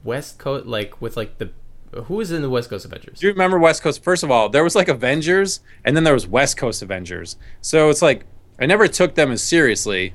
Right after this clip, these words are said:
Speaker 2: because, you know, they were, like, the B team. I mean, they were, they were led by Hawkeye for a while.
Speaker 1: Right.
Speaker 2: And they had, like, they had, like, War Machine on it, Mockingbird.
Speaker 1: Right, it's
Speaker 2: and,
Speaker 1: like the,
Speaker 2: uh,
Speaker 1: it's like the farm team.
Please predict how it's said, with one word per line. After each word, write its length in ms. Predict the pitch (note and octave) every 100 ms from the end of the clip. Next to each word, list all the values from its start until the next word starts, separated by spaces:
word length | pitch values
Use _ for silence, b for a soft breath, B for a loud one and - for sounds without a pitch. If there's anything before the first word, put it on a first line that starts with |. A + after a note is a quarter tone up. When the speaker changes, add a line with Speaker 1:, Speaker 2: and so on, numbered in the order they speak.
| -
Speaker 2:
because, 600 | A2+ C3+ A#2 G#2+ - -
you 180 | A2+ A#2
know, 80 | G#2+
they 80 | B2+
were, 100 | C#3+
like, 200 | C3+ -
the 80 |
B 260 | G2 B2 C#3
team. 400 | - F#2 E2+ E2+ - b b b -
I 60 |
mean, 160 | A#2+ A#2+
they 100 | B2+
were, 260 | A#2+ A2+ G#2
they 300 | G2+ C3 F3+
were 100 | D#3
led 220 | D#3 B2+
by 120 | A2+
Hawkeye 420 | A2 A2 A2 G#2+
for 160 | G2+ A2
a 60 | G2
while. 420 | F#2 F#2+ F#2 F#2 - - - - - -
Speaker 1:
Right. 220 | G#2+ G2
Speaker 2:
And 80 | A2+
they 60 |
had, 140 | C3 B2+ -
like, 260 | B2 A2 - B B
they 80 | -
had, 60 | D3
like, 140 | C#3+ F2+
War 320 | F#2+ A2+ A#2
Machine 480 | A2+ - A#2 A#2 A2
on 220 | G#2+ G#2+
it, 180 | G#2 G#2 -
Mockingbird. 1080 | G2 G2+ G#2 G2+ G2 G#2 G2+ G2+ G2+ G2 -
Speaker 1:
Right, 220 | - E3 G#2+
it's 80 |
Speaker 2:
and, 140 | G#2+ G#2+
Speaker 1:
like 60 | C#3+
the, 120 | C3+
Speaker 2:
uh, 40 |
Speaker 1:
it's 80 | C3
like 100 | D#3+
the 80 | C#3
farm 360 | - C#3+ C#3 C3
team. 400 | B2+ G#2 F#2